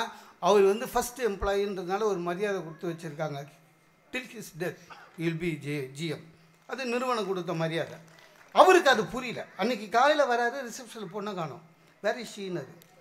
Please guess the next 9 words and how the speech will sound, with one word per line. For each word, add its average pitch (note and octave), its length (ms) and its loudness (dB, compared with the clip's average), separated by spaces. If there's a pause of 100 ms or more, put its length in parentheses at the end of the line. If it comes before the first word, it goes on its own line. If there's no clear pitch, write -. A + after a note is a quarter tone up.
(220)
Telephone C4+ 280 -2
operator G3+ 280 -4
என்ன G3 180 -4
பண்ணுச்சு? F#3+ 520 -4 (360)
"Gone G#3+ 260 -2
to F#3 60 -10
rest D#3+ 300 -6
room" F3 180 -6
சார்னுச்சு. D3 520 -12